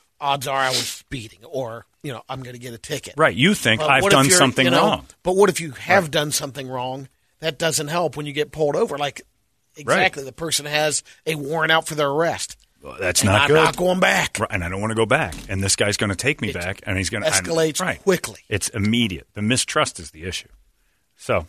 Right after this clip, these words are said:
Speaker 2: thanks, Jeff. That was a good, see, look at that. Look at us.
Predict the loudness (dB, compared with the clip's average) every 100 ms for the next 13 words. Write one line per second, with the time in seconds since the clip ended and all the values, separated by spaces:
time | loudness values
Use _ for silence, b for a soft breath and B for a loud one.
0 | -2 0 0 -2 -6 -6 -2 -2 0 0
1 | 0 4 4 4 4 2 0 -4 0 2
2 | 2 0 -10